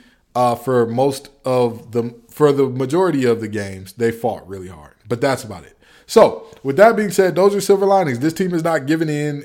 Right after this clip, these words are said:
and just done a bunch of things where, hey, they're playing poorly, they don't care anymore,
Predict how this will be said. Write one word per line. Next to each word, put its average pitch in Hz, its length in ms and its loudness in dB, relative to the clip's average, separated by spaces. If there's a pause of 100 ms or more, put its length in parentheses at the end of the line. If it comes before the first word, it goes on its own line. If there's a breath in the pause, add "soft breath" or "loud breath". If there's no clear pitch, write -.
and 127 380 -6
just 127 260 -8
done 139 180 -2
a 139 40 -4
bunch 135 240 -4
of 127 80 -16
things 135 320 -8
where, 120 380 -2 (240 loud breath)
hey, 113 300 -4
they're 107 200 -12
playing 151 360 -4
poorly, 143 400 0
they 107 120 -10
don't 131 260 -8
care 139 220 -2
anymore, 123 640 -4